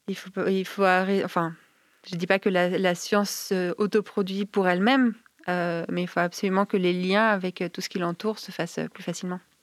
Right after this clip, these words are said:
et qu'elle, qu'elle soit plus, euh, en, en gros, les citoyens et les citoyennes payent,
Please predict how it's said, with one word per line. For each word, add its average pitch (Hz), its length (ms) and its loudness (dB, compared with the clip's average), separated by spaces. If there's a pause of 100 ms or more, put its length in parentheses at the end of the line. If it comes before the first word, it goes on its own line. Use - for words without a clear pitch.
et 185 80 -4
qu'elle, 180 380 -4
qu'elle 170 140 -8
soit - 140 -8
plus, 190 300 -8
euh, 170 100 -2 (540)
en, 208 80 2
en 208 240 2
gros, 220 180 2
les 226 120 4
citoyens 220 460 2
et 220 40 2
les 214 80 2
citoyennes 208 560 0
payent, 233 440 2